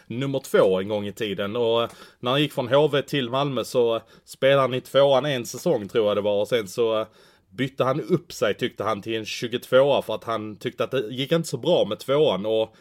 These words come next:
efter att han tog tjugotvåan där så har ju karriären bara gått spikrakt uppåt. Och Petracek avslutade ju sin karriär med att vara en absolut toppback i S H L och gick ju sedan till K L också.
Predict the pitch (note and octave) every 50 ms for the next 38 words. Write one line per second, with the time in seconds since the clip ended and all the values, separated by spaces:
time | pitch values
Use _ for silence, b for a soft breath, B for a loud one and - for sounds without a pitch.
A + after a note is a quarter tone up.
0 | b b b - C#3 - _ A#2 A2 G#2+ - A#2+ G#2+ - - G3+ E3+ B2 A#2 -
1 | - - - C3 A#2 B2+ - - C#3+ D3+ E3 D3 B2 B2 D#3 D#3 A2+ F#2+ - -
2 | - A2 A2 A2 G#2 G2 A#2+ A#2+ A#2 A2+ - - B2+ B2+ C#3+ C#3 B2 A#2 A2+ A#2
3 | C3+ C3 B2 B2+ B2+ - - - - - - C3+ C#3+ D3 D3 - B2+ A#2 A2+ -
4 | _ D3 C3+ - - - G#2 G2 - - A2 G#2 G#2 G#2+ G#2+ B B B B B
5 | B B - C3 B2 - A#2+ G#2+ - C3 A#2 - - - B2+ - - - C3 C#3
6 | C#3+ - - C#3 A2 - A#2+ A#2+ A2 - C3+ B2 A2 A#2+ A2+ - - B2 A2+ A2+
7 | B2 B2+ B2 A2 G#2 A2 D#2+ - - _ A2 A2 G#2+ G2+ G2+ - A#2 G#2+ G#2+ G2+
8 | F#2+ - _ _ _ _ D#3 D3+ - - - - C#3+ C3 B2 G#2 - - C3 B2+
9 | B2 _ - G#2+ - - A2+ A2 A2+ - - B2+ A#2 A2 G#2 G2+ G2 G2+ A2 G#2+
10 | G#2+ G#2+ - - A2 A2 - - A2 G2+ - B2+ A#2 A2 G#2 G2+ G#2+ G#2+ - -
11 | - C3 G#2 - A2+ C3 B2+ A2 A2+ A2+ G#2+ - -